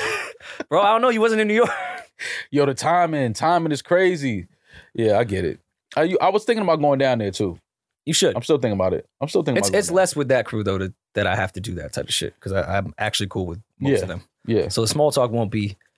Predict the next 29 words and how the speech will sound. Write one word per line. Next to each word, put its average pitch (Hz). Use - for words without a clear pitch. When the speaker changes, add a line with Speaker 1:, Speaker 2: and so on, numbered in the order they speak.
Speaker 1:
insane, 104
but 101
I 104
am 147
preparing 117
myself 101
'cause 104
I 110
am 113
really 101
bad 92
at 87
that. 80
Speaker 2:
Yeah. 110
But 107
shout 151
out 156
to 139
Dreamville. 135
Shout 123
out 123
to 117
Dream, 117
uh, 107
Dreamville. 113
Is 101
it 98
Dreamville 107
Fest? 113